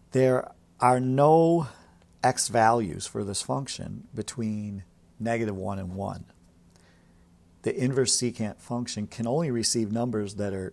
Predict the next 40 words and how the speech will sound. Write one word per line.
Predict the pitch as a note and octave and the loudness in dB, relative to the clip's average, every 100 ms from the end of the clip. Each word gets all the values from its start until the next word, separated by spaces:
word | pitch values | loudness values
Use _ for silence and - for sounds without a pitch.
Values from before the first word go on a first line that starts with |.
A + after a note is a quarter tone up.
| - | -10
greater | G2 B2 C#3 | -2 0 2
than | C#3 | 0
or | B2 | -2
equal | A#2+ A2+ | -4 -4
to | G#2 | -6
one | F#2+ G2 F#2+ - | -6 -6 -8 -8
or | G2 | -6
less | G2 F#2+ | -6 -6
than | G2+ | -8
or | F#2+ | -10
equal | F2+ G2+ | -10 -12
to | |
negative | F2 E2+ F#2 F2+ | -10 -10 -12 -16
one. | E2 F2+ - _ _ - - - _ | -18 -20 -20 _ _ -20 -20 -20 _
So | - G#2+ G#2+ | -6 -2 -2
if | G2 | -2
we | G#2+ G2+ | -6 -6
convert | - G#2 G2 D#3+ D#3 - - _ _ _ _ _ _ _ _ _ _ _ _ - _ - | -4 -4 0 4 4 0 -10 _ _ _ _ _ _ _ _ _ _ _ _ -20 _ -12
these | G#2+ C3 C3 | -4 -4 -2
intervals | A#2 G#2 G2+ - | -2 -2 -4 -4
here | C#3 A#2 G2+ G2+ _ - | -2 0 -2 -6 _ -4
to | A2+ G2 - | -2 -2 -2
x, | F#3+ G2 - - - - - _ _ - | 0 0 -4 -8 -8 -12 -20 _ _ -8
what | B2 | -4
we | B2 A2 | -4 -4
essentially | - A#2+ A2+ - G#2 | -4 -6 -8 -8 -8
get | C#3+ C3+ A2 | -4 -4 -6
is | G2+ G2+ G#2 - - _ - _ - | -10 -10 -8 -8 -10 _ -20 _ -4
that | A2 G#2 - | -2 -2 0
we're | C3 | 0
gonna | D3+ D#3 | 2 0
use | A#2 G#2 G2+ G2+ G#2 - - _ _ _ _ - - _ _ - | -2 -2 -2 -4 -6 -8 -12 _ _ _ _ -20 -20 _ _ -10
square | - D#3 F#3 | -2 2 4
root | C#3+ A2+ | 4 2
of | G#2 | 0
x | G2+ | -4
squared | - G#2+ | -6 -4
minus | G2+ G2 - | -4 -6 -6
one | G#2 G2 G2+ | -6 -8 -8
whenever | G#2 G#2+ A#2+ A2+ A2 | -6 -2 -2 0 -2